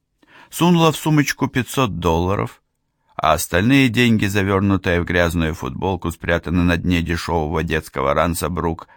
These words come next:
Фредман», купленного Джорджем Орсоном в Небраске. «Хорошо»,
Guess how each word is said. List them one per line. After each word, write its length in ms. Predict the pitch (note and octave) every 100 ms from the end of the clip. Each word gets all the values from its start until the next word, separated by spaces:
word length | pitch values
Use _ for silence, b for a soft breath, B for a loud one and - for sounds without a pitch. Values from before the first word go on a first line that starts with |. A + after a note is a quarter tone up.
| _
Фредман», 560 | - G#2 - G1+ G1+ - _ _
купленного 560 | - B2+ G2+ F#2 F2 E2
Джорджем 500 | E2+ F2 C2+ F2 D#2 -
Орсоном 500 | D#2 C#2+ D#2+ D#2+ D#2+
в 40 |
Небраске. 640 | E2 D#2 G1+ G1+ - - - _ _ _ _ _ _ _ _ _ _
«Хорошо», 760 | - C3+ E3 - E2+ E2 D#2+